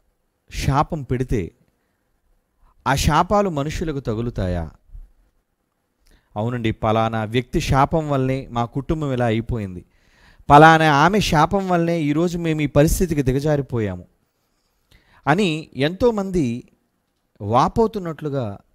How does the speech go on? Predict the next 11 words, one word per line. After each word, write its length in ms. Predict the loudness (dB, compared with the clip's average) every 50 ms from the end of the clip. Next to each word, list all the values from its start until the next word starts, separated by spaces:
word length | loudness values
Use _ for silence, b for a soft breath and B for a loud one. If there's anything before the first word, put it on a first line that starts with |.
| _ -8
చాలా 140 | -6 -6 -6
సందర్భాల్లో 680 | -6 -6 -6 -6 -6 -6 -8 -6 -8 -6 -6 -6 -6 -8
మనం 220 | -8 -10 -10 -8
వినే 180 | -8 -8 -8 -10
ఉంటాం. 280 | -10 -12 -12 -14 -18 -20 _ _ _ _ _ _ -20 _ _ -20 -20 _ _ -20 _
అయితే 300 | -6 -6 -4 -4 -6 -8 -10 _ _ _ _ _ _ _ _ _ _ _ _ _ _ _ _ _ -20 -20 _ -20 -20 -20 -20 -2
దీనికి 360 | 2 4 4 4 4 2 2
బైబిల్ 340 | 4 6 6 6 6 4 0
ఇచ్చే 200 | 0 0 -4 -4
సమాధానం 600 | -2 -4 -6 -6 -6 -6 -4 -4 -4 -6 -6 -6
ఏంటి? 260 | -8 -8 -10 -14 -18